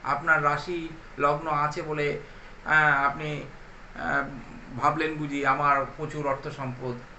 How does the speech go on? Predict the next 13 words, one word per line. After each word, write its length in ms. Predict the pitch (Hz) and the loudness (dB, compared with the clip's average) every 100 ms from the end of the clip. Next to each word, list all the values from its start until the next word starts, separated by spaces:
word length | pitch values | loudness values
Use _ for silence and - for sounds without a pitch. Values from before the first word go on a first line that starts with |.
| - | -4
আমি 220 | 135 131 | -2 -2
পেয়ে 180 | 127 202 | 0 4
যাব, 200 | 185 143 | 4 4
তা 180 | 139 175 | 4 2
কিন্তু 320 | 180 202 196 190 | 2 -4 -4 4
নয়। 280 | 190 196 202 - - - | 4 4 0 -10 -16 -14
আপনার 560 | - 139 160 170 196 190 | -2 2 2 4 2 4
জন্মছক, 580 | 185 190 185 185 180 175 - - - - - | 2 2 -2 0 0 0 -8 -16 -18 -16 -8
ছকে 300 | 160 170 175 | -6 -2 -2
বিচার 320 | 170 180 180 | -2 -2 -2
বিশ্লেষণ 480 | 185 180 180 190 185 | -2 -6 -8 -10 -6
করতে 240 | 185 185 | -4 0
হবে, 400 | 185 185 190 190 | 4 4 2 -4